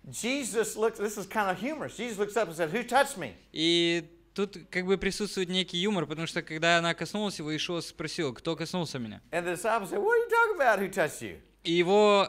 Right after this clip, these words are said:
Speaker 2: и апостолы сказали: «О чём речь
Speaker 1: There's a
Speaker 2: вообще?
Speaker 1: thousand people here
Speaker 2: Тут
Speaker 1: pressing up
Speaker 2: тысячи
Speaker 1: against us.
Speaker 2: людей вокруг
Speaker 1: Everybody's
Speaker 2: толпятся.
Speaker 1: touching you.
Speaker 2: Все касаются тебя».
Speaker 1: And he says, "No.
Speaker 2: И он, но он сказал: Нет.
Speaker 1: Somebody touched me in a different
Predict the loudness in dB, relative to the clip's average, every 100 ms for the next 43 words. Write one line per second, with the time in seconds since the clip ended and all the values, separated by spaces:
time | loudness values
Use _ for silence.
0 | 0 4 4 4 0 0 -2 0 0 2
1 | 2 0 0 -4 -4 2 2 4 4 4
2 | 6 6 4 0 -2 -2 4 6 8 8
3 | 6 4 4 4 4 4 4 4 4 2
4 | 4 6 6 2 0 -2 0 4 4 6
5 | 8 6 4 4 4 4 -4 -4 -8 -10
6 | -2 0 0 -2 -2 -2 -4 -10 -16 -16
7 | -18 _ -8 -6 -8 -6 -8 -6 -6 -2
8 | 0 -2 -4 -10 -18 -10 -8 -6 -6 -4
9 | -2 -2 -2 -6 -8 _ -10 -6 0 -2
10 | 0 -4 -4 -8 -10 -8 -8 -10 -6 -4
11 | -4 -6 -12